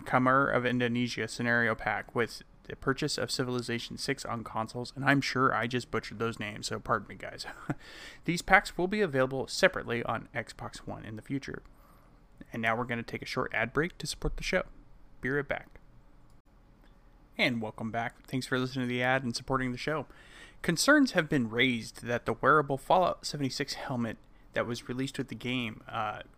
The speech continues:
the T fifty-one B power armor, which I absolutely was wanting one so bad,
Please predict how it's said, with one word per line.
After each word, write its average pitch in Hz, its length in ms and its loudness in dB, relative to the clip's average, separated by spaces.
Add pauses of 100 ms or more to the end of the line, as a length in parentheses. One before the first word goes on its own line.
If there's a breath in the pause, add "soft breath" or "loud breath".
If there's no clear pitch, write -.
(440)
the 120 100 -2
T - 240 -4
fifty-one 131 400 -2
B 123 120 -6
power 123 320 0
armor, 107 300 -4
which - 260 -6 (460 loud breath)
I 117 240 -2
absolutely - 800 2 (280)
was 139 280 2 (260)
wanting 131 280 2
one 139 160 2
so 143 280 0
bad, 117 360 0